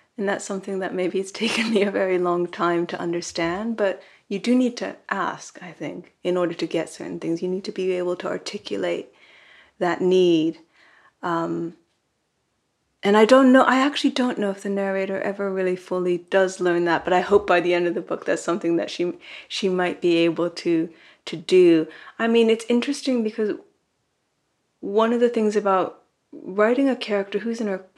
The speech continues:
you know, I, I will put her probably in her late thirties or so, there's, I've been very interested to see that in a lot of the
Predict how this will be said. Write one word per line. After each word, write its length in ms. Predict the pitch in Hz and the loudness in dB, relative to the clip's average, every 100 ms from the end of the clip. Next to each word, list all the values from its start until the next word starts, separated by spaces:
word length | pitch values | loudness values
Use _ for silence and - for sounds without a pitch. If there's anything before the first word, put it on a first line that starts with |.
| _ | _
you 100 | - | -6
know, 340 | 196 165 180 170 - | -4 -2 -4 -8 -8
I, 80 | |
I 40 | 190 | -4
will 100 | 190 | -4
put 260 | 190 220 | -6 -10
her 80 | 220 | -8
probably 540 | 214 - 202 208 214 214 | -8 -6 -4 -2 -2 -4
in 80 | |
her 140 | 214 214 | -4 -4
late 340 | 202 208 208 | -4 -6 -8
thirties 440 | - 202 208 220 233 | -6 -4 -4 -6 -6
or 80 | 233 | -8
so, 300 | 247 240 240 _ _ _ _ _ _ _ _ _ | -6 -8 -10 _ _ _ _ _ _ _ _ _
there's, 300 | 240 208 202 - - - - _ _ | -2 0 -2 -6 -18 -20 -20 _ _
I've 160 | 202 202 | -6 0
been 120 | 226 | 2
very 280 | 220 233 240 | 4 6 4
interested 360 | 226 - 233 220 | 2 -2 -4 -4
to 80 | |
see 180 | 202 214 | -4 -2
that 140 | 208 - | 0 0
in 80 | |
a 40 | 202 | 0
lot 240 | 196 202 | 0 0
of 60 | 214 | 0
the 200 | 214 | -2